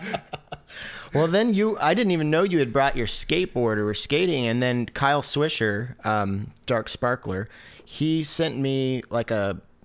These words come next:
an Instagram message or something, like, just shared your post. And it was, like, you doing, like, a board slide with, like, the Space Needle behind you or something. So I, like, messaged you. I was like, "Dude, let's, let's go skate." And I think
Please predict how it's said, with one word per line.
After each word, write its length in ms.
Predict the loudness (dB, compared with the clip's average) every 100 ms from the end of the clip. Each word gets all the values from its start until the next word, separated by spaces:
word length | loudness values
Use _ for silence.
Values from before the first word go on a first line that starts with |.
| _ _ _ -8
an 80 | -4
Instagram 580 | -2 -2 -4 -4 -4 -2
message 380 | -4 -4 -4
or 40 | -4
something, 400 | -4 -4 -2 -2
like, 380 | -2 -4 -10 -6
just 180 | -4
shared 460 | -2 -2 0 2 0
your 240 | 0 0
post. 380 | 0 0 0 0
And 100 | -2
it 60 | -2
was, 120 | -4
like, 160 | -4 -6 -14 -20 -6
you 180 | 0 2
doing, 240 | 4 2
like, 140 | 2 0
a 40 |
board 300 | 0 2 2
slide 320 | 0 0 0 0
with, 200 | -2 -2
like, 280 | -4 -6 -18 -20 -20 -20 -20 -4
the 220 | -2 0
Space 420 | -2 0 -2 -2
Needle 240 | -4 -4 -6
behind 400 | -6 -4 -4 -6
you 100 | -8
or 60 |
something. 340 | -6 -8 -8 -4
So 140 | 0
I, 160 | 2 2
like, 240 | 0 0
messaged 420 | 0 0 0 -2
you. 100 | -2
I 20 |
was 120 | -2 -4
like, 160 | -4
"Dude, 280 | 0 0 -2
let's, 400 | -6 -10 -16 -14 -10
let's 220 | -10 -4
go 100 | -4
skate." 340 | -2 0 0 0
And 80 |
I 40 | -2
think 320 | -2 -4